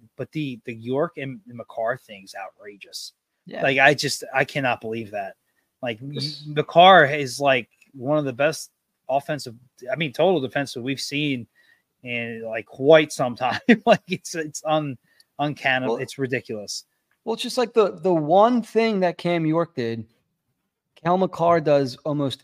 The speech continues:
Speaker 2: every shift. Do you know what I'm saying? So, I just have to wonder, like, okay, do you not watch Cal McCarr? Do you not remember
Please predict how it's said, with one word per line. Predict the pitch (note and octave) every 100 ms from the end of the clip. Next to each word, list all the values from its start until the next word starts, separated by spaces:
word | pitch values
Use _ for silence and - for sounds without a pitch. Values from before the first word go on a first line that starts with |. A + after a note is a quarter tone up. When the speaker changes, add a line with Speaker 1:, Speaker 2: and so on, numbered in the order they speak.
| -
Speaker 2:
every | D3+ C#3 C3 A2+
shift. | - - D#3 G#2 - - _ _ _ _ _ _ _ _ _
Do | C#3+
you | D3
know | D3+
what | D3+
I'm | D3
saying? | - D#3 E3 D#3 D3+
So, | - - D3 D3+ D3+ _ _ _ _ _ _ _ - - -
I | G#3
just | G#3+ -
have | G#3
to | -
wonder, | D#3+ F#3+ A3+ G3+
like, | E3+ D#3
okay, | F3 F3 D3+
do | C#3
you | D3 D3
not | C#3+ D3+ D#3+ C#3+
watch | D3+ C#3+ C3+ - - - _ _
Cal | - C#3+
McCarr? | B2+ B2 C#3+ D#3+ G3+ A3 - _ _ _ _
Do | -
you | C3+ C3+
not | C#3 D3 D3
remember | D3 D3 D3 C#3+ C#3 C3 A#2+